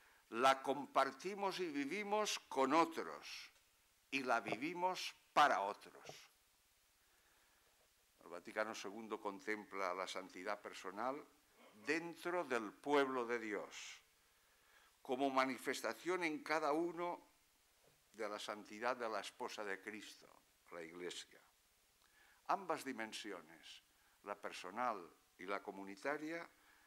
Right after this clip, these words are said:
no se pueden separar ni mucho menos contraponer, aunque sí que se puedan distinguir.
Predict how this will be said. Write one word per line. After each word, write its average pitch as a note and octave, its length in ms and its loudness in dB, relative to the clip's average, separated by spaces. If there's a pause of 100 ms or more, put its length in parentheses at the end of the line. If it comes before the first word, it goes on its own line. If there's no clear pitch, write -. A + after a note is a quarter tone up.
(180)
no C#3 240 -6
se A#2+ 180 -6
pueden G2+ 420 -6
separar G2+ 560 0 (580)
ni G2 140 -10
mucho G#2+ 340 -10
menos G#2+ 380 -8
contraponer, G2+ 800 -4 (840)
aunque G2+ 240 -4
sí B2+ 160 -4
que C3 120 -6
se B2+ 120 -2
puedan B2+ 320 -2
distinguir. C3+ 580 -8